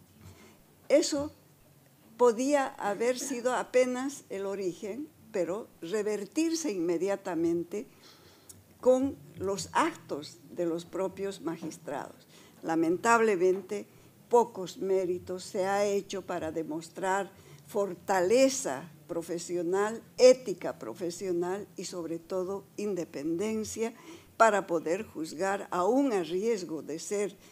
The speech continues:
seguramente perseguidos políticamente, lo que sea, pero podían haber ellos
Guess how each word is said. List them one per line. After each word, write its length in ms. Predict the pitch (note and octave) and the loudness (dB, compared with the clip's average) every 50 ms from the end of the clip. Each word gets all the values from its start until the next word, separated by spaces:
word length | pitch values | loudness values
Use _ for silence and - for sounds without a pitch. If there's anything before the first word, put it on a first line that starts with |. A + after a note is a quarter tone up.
| - - - - - | -20 -20 -20 -20 -18
seguramente 800 | - - G#3+ F3+ F#3 G#3+ F#3+ F#3+ G3 F#3+ G3 G3+ G3+ F#3+ - F3+ | -10 -6 -4 -2 0 2 4 4 4 6 6 6 4 2 -2 -6
perseguidos 960 | F3+ - D3+ C3+ D3+ - - E3+ E3+ E3 F3 G3+ A3+ A#3+ A3 F#3+ F3+ E3+ E3 | -6 -6 -10 -10 -10 -10 -8 -6 -6 -4 -4 -4 -4 -4 -4 -4 -4 -4 -4
políticamente, 1000 | - - - F3+ F3 F3 G3+ G#3 - F#3+ - F3 E3 D#3+ F3+ F#3 G3 F#3+ - F#3+ F3 | -8 -10 -8 -6 -4 -4 -6 -6 -8 -6 -6 -4 -2 0 0 0 0 0 -6 -8 -8
lo 180 | D3 C#3+ - | -8 -8 -10
que 140 | - F3 D#3+ | -12 -14 -14
sea, 340 | - - D#3+ D#3+ E3+ F3 E3+ | -14 -12 -10 -10 -10 -10 -8
pero 220 | - F3 D#3 E3 | -8 -6 -6 -6
podían 540 | D#3+ - D#3 D3 D3+ E3 F#3 F#3+ G3+ G3+ F#3+ | -8 -8 -8 -6 -4 -4 -4 -4 -4 -4 -4
haber 300 | F3 D#3+ E3 F3+ F3+ E3+ | -4 -2 -2 -2 -2 -2
ellos 440 | G3+ F#3 E3+ D#3+ E3 F3 G3 - | -2 -2 -2 -2 -4 -4 -6 -8